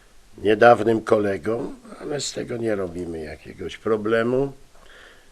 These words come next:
Jak chodzi o Wybrzeże, znajdują się bodajże na trzecim miejscu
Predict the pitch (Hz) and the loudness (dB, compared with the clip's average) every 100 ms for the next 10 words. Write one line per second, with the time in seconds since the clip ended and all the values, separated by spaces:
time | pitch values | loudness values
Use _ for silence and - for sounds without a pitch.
0 | - - - 123 117 131 110 110 104 - | -20 -14 -4 -2 0 0 0 -2 -2 0
1 | 117 117 120 127 - - - - - _ | 0 0 -4 -6 -8 -16 -20 -20 -20 _
2 | - - - 92 98 95 110 107 107 104 | -20 -20 -12 -6 -4 -4 -4 -4 -4 -6
3 | 90 101 107 107 104 101 101 - 104 110 | -6 -4 -2 -2 -2 -2 -2 -2 -2 -4
4 | 92 98 113 113 - 113 | -4 -2 -2 -4 -8 -10